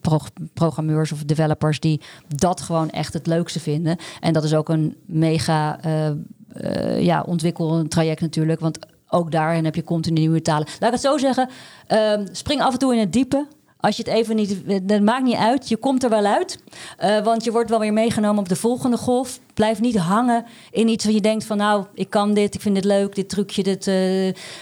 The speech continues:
want voor je het weet is dat trucje niet meer interessant. Of vind je het zelf niet meer interessant. Dus ja, spring af en toe in het diepe en kijk of je er weer boven komt. En, eh, <laughs> en ga mee op de volgende golf.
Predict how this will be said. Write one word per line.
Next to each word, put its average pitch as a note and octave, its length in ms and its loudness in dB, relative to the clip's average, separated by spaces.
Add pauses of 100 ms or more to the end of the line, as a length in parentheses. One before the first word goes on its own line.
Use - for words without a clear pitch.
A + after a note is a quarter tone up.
want G#3+ 340 0
voor B3 180 0
je B3 60 0
het G#3 80 0
weet A3+ 320 2
is - 160 -2
dat - 120 -2
trucje B3 260 0
niet G#3 120 4
meer G3+ 120 0
interessant. G3 580 0 (100)
Of G#3 100 0
vind - 80 -4
je G3+ 100 2
het F#3 80 0
zelf B3 180 2
niet A3+ 100 2
meer F#3+ 120 2
interessant. F3+ 540 -2 (380)
Dus - 340 0
ja, G3+ 220 0
spring G#3+ 240 -2
af - 80 0
en - 60 -6
toe G3+ 120 2
in G3 60 4
het F3+ 80 0
diepe G3+ 260 0
en F#3 220 2
kijk F#3 220 0
of G3+ 60 -4
je F#3 60 0
er F3+ 120 2
weer F#3+ 100 2
boven A3 160 0
komt. G3 420 -2
En, F#3+ 200 2
eh, D#3+ 500 2
<laughs> - 80 -2
en G3+ 140 0 (120)
ga - 140 2
mee G#3+ 160 2
op G#3 100 0
de G3 60 -2
volgende G#3 340 2
golf. C4 320 0